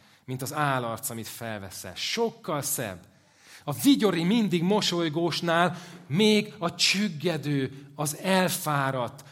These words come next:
a meggyötört arc is szebb Isten szemében, mint az állarc, amit felveszel. És tudjátok, hogy miért? Na ezt, ezt vastagon húzzátok alá, írd, írd föl a papírodra. A képmutatás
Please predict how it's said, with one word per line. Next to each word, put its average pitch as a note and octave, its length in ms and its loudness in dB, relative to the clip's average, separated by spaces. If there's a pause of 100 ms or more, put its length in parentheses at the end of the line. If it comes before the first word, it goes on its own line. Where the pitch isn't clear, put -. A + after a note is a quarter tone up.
(100)
a D3+ 100 -4
meggyötört G3+ 1080 4
arc G3+ 460 4
is F3 160 -2
szebb C#3+ 800 0 (520)
Isten D#3+ 400 -2
szemében, B2+ 800 -2 (140)
mint B2+ 240 -6
az - 220 -6
állarc, G#2+ 680 -4 (240)
amit A#2 240 -10
felveszel. G2 720 -10 (500)
És - 100 -14
tudjátok, D3 460 -8
hogy B2 140 -8
miért? G2 400 -10 (600)
Na A2+ 80 -12
ezt, A2 160 -10
ezt - 160 -12
vastagon G#2+ 640 -10 (260)
húzzátok B2 600 -10
alá, G2 420 -10
írd, C3 440 -8
írd D3+ 240 -4
föl C#3 180 -10
a A#2 80 -10
papírodra. F#2+ 580 -14 (1800)
A - 160 -20
képmutatás B2 1160 -8